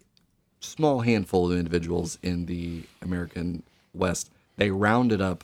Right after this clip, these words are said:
all the remaining individuals in the wild. They had a captive breeding program. It did involve some techniques like, um, but a lot of it was tr-, tr-, traditional captive breeding, and they've been able to release them back into the wild.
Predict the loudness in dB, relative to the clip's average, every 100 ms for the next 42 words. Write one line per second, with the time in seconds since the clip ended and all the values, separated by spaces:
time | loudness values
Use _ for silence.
0 | -20 _ _ -2 0 2 2 4 2 2
1 | 2 0 0 0 -4 -4 -2 -2 -2 -2
2 | -2 -4 -2 -2 -2 -4 -8 _ _ _
3 | _ _ -2 0 0 4 4 6 0 0
4 | 2 4 2 2 2 4 2 2 -2 -4
5 | _ -4 2 4 4 4 2 -2 0 0
6 | 0 -2 -2 0 -4 -4 -2 -2 -4 _
7 | _ _ _ _ _ _ _ _ _ -8
8 | -4 -4 -6 -8 _ _ _ _ _ _
9 | -10 2 2 2 2 6 6 6 2 -2
10 | -10 -14 -14 -2 -2 -2 -2 -2 -4 -8
11 | _ _ _ _ -8 4 4 4 -4 0
12 | 2 0 -4 _ _ -20 -20 _ _ _
13 | -2 2 2 4 4 4 2 2 0 -2
14 | -4 -2 0 0 -2 0 0 0 -4